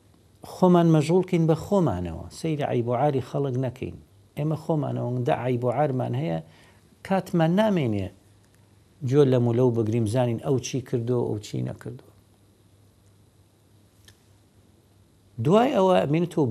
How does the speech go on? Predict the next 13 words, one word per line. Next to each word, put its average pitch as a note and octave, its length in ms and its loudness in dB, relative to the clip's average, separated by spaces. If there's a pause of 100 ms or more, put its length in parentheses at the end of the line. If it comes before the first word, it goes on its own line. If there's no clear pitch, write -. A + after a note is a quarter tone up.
بەرووبوومەکەی. A2+ 880 0 (1600)
بەرووبوومی C3 640 2
ئەم G#2 100 -2 (120)
تەحلیەیە. G2+ 640 -10 (1200)
درەوشانەوەی C3 920 2 (1000)
ئەو D#3 120 4 (100)
جیهادی G#2 600 0
نەفسە، - 340 -12 (1600)
ئەو C#3 120 0 (140)
تەربیەتی G#2+ 680 0
دڵە. F#2+ 280 -4 (1160)
تا C#3+ 220 -2 (2500)
دەرەکەوێ C#3+ 580 2